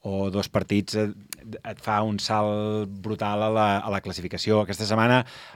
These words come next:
el Sant Feliu jugarà el dissabte al camp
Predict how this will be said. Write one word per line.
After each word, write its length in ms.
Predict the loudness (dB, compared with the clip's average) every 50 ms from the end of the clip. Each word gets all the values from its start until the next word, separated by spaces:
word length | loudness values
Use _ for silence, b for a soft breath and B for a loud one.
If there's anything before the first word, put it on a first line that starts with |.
| B -10
el 380 | -6 -6 -4 -2 -2 -2 -2 -2
Sant 220 | 0 0 0 0 2
Feliu 160 | 2 2 2
jugarà 300 | 2 4 6 6 8 8 8 6
el 340 | 4 4 2 2 0 0 0 0
dissabte 640 | 0 0 0 4 4 4 4 4 2 0 2 2 0
al 500 | -2 -12 -20 -20 -18 -8 -2 -2 0 4
camp 160 | 4 4 6